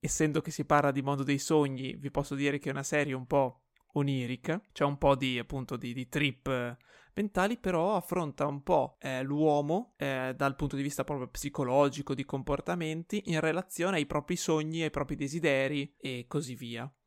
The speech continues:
La serie sono solo dieci episodi più un episodio extra che contiene al suo interno due mini storie, diciamo, e l'ho trovata davvero piacevole, con un buon ritmo e affascinante. Basta.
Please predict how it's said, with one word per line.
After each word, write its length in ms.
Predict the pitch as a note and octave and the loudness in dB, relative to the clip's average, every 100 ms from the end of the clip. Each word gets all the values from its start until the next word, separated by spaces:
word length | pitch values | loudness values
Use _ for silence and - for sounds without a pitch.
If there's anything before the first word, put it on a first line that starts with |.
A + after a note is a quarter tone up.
| _ _ _ | _ _ _
La 80 | - | -4
serie 440 | D3 F3+ F#3 A3+ A#3 | 2 4 4 0 -2
sono 260 | C#3+ C3+ | -2 -4
solo 240 | C3 D3 C#3 | -2 -2 -2
dieci 300 | C#3 C3+ D3 | -4 -6 -6
episodi 600 | - D#3 F3 F3+ G3 A3 | -4 2 4 2 -2 -8
più 320 | - D#3 D#3 | 0 2 2
un 120 | D3+ | -2
episodio 640 | C#3+ C#3+ C#3 D3+ B2+ C3 B2 | -4 -4 -2 -2 -2 -4 -4
extra 420 | B2+ - - G#3+ _ _ _ _ _ | -6 -8 -6 -8 _ _ _ _ _
che 420 | C#3 C#3 C3+ C3 | -2 2 2 0
contiene 380 | - C#3 C3 C#3+ | -2 -2 0 0
al 80 | C3+ | 0
suo 140 | - | -4
interno 380 | C3+ D3 C#3 C3+ | -4 0 0 0
due 540 | B2+ C#3 D3 C3 B2+ A#2+ | -2 2 4 4 2 -2
mini 300 | C3 C#3 B2+ | -6 -6 -6
storie, 480 | - C3+ - D#3 | -2 -2 -2 -4
diciamo, 540 | F3 D3+ - B2 E3 A3+ | -4 -4 -4 -2 -4 -6
e 540 | - F#3+ B3 A3 E3+ D3+ | -2 0 2 2 4 4
l'ho 140 | D3+ | 4
trovata 240 | D#3 F#3 D#3 | 2 0 0
davvero 360 | D#3 E3 F3+ | -2 0 -2
piacevole, 580 | F3 D#3+ F#3 G#3+ A#3+ A#3+ | -4 -4 0 0 0 0
con 180 | - D3 | 0 -2
un 140 | D3 | 0
buon 140 | D#3 F3+ | 0 2
ritmo 580 | F#3+ - G3 G#3+ A3+ - | 0 -4 -6 -4 -6 -2
e 320 | D3 F3+ G3 | 2 2 2
affascinante. 840 | C3+ - C#3+ - C#3 A#2+ - D#3+ - | 0 -2 -6 -6 -10 -10 -6 -6 -2
Basta. 420 | C#3 - D#3 | -2 0 -6